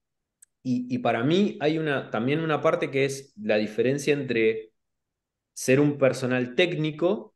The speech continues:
a ser un egresado universitario. Porque un usador de herramientas, bueno, es, es una persona técnica.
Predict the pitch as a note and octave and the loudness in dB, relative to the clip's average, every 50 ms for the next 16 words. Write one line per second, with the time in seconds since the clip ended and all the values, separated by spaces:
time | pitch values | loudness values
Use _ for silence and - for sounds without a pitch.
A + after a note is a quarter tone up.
0 | _ - G#2+ G#2+ - - A#2+ A#2+ B2 B2+ - C3 A#2+ A#2 A2+ A2+ A2 A2 - - | _ -12 -10 -10 -4 0 2 2 2 0 -2 -4 -6 -4 -4 -6 -8 -10 -10 -6
1 | A2+ G#2 G2+ G2+ - G2+ - - A2 G#2+ G#2+ G#2+ A2 A2 A2 A2 A2+ A2 A2 A#2+ | -2 0 0 0 0 -2 -4 -2 -2 0 2 2 2 2 0 0 -2 -2 -2 2
2 | C3 E3+ D#3 B2+ G#2+ G2 F2+ _ _ _ _ _ _ _ _ _ _ - G2+ F#2+ | 4 4 4 6 4 0 -4 _ _ _ _ _ _ _ _ _ _ -14 -14 -14
3 | _ - F#2+ F#2+ - - - _ D#3+ D#3+ E3 D#3 - E3 C3 C3+ - - - D#3 | _ -14 -14 -14 -14 -16 -10 _ -2 -2 -2 -2 -4 -4 -4 -4 -6 -6 2 4
4 | E3 F#3+ G3+ G3+ F#3+ F3 E3 E3 E3 F3 F#3+ G3 G#3 G3+ A3+ A#3 A3+ A3+ - _ | 6 6 6 6 6 4 4 4 2 2 2 0 0 2 0 0 0 -2 -8 _
5 | C#3+ D3+ C3+ B2 A2+ G#2+ A#2 B2+ B2+ - - _ _ _ _ _ _ F3+ - A3+ | -4 -2 -2 0 -2 -2 -2 -4 -6 -10 -18 _ _ _ _ _ _ -4 0 2
6 | G3 E3 - B2+ B2 - C#3+ C#3+ C#3+ C#3 - G3+ - B2+ A#2 G#2 G2+ G2 F#2 - | 2 2 2 0 -4 -2 -4 -4 -4 2 2 2 2 2 -2 -2 -4 -6 -8 -10